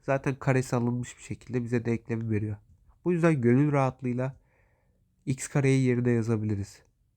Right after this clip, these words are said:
Ama dikkatli olun, tekrar kare almanıza gerek yok. Eğer alırsanız hata yapmış olursunuz.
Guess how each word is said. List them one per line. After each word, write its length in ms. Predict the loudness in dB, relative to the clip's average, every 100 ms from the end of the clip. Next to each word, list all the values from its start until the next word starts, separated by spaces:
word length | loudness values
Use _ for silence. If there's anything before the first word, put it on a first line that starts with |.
| _
Ama 320 | -2 0 -2 -6 _
dikkatli 460 | -18 -8 -8 -4 -2
olun, 260 | 0 -2 -6 _ _
tekrar 400 | -10 -4 -4 -2
kare 220 | -4 -2
almanıza 460 | -2 0 0 0 0
gerek 340 | 0 -2 -6
yok. 100 | -16 -14 -8
Eğer 180 | -4 -2
alırsanız 520 | -2 -2 -4 -6 -10 _
hata 300 | -8 -2 0
yapmış 380 | -2 -6 -12
olursunuz. 540 | -8 -8 -8 -20 _